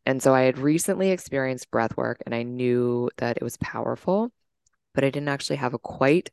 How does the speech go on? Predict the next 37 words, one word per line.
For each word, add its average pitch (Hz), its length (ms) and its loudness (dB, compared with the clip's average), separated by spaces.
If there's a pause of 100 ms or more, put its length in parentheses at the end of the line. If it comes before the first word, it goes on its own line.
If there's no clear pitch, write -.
(100)
the 135 140 4
breadth 123 460 0
of 117 100 0
understanding, 123 800 -4 (180)
yes, - 220 -6
play - 200 -2
on 123 120 2
words 117 220 0
there, 131 160 4 (340)
um, 135 440 4 (360)
of 151 400 6
really 156 540 6
the 139 120 2
depth 127 300 0
of 123 300 0
what 131 260 2
it 127 140 2
could 127 180 -2
do 120 460 2
for 120 260 -2
me. 120 240 -2
I 131 80 2
just 123 220 -4
knew 120 160 -2
that 120 100 2
I 113 100 0
had, 117 300 -2 (140)
had 170 200 0
a 139 100 0
kinda 139 260 -4
cool 127 180 2
experience 120 540 -4
that 123 140 0
could - 120 -12
probably 123 580 0
support - 420 -2
them. 120 160 -2